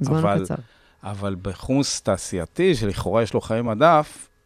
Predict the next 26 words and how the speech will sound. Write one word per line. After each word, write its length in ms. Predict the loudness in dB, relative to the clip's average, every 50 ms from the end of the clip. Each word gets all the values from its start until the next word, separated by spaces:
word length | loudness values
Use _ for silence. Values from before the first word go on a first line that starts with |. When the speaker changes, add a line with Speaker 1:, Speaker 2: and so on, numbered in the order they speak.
| _ _ -20
Speaker 2:
יש 160 | -16 -8 -6
לו 100 | -4 -4
רק 160 | -4 -2 -2
ארבעים 360 | -2 0 0 0 -2 0 0
יום, 240 | 0 0 0 0 2
זה 80 | 4 4
לא 60 | 4
Speaker 1:
מהמם. 140 | 6 4 4
Speaker 2:
כל 120 | 2 0
כך 100 | 0 0
הרבה, 240 | 0 2 4 4 4
תחשבו 720 | 4 2 -4 -6 -8 -10 -6 -4 -2 0 2 2 2 2 2
מהרגע 320 | 2 0 0 0 -2 -4
שמייצרים, 640 | -4 -4 -4 -4 -4 -4 -6 -6 -6 -4 -4 -4 -6
וזה 180 | -8 -8 -6 -6
עובר 380 | -6 -6 -4 -4 -4 -4 -4
למרלוגים, 920 | -6 -6 -6 -6 -8 -10 -8 -8 -6 -4 0 0 0 0 0 -4 -6 -6 -6 -6
ומשם 480 | -6 -6 -6 -6 -8 -6 -6 -6 -4 -6
לסופרים, 640 | -6 -4 -2 -4 -4 -2 0 0 2 2 2 2
ומשם 400 | 0 0 -2 -2 -2 -2 0 0
אלינו 280 | 0 0 2 2 2 4
הביתה 300 | 6 4 4 4 2 -2
כבר 220 | 2 4 6 6
עברו 200 | 8 6 6 0
עשרים 320 | 0 -2 -2 -4 -4 -4
יום. 140 | -4 -6 -8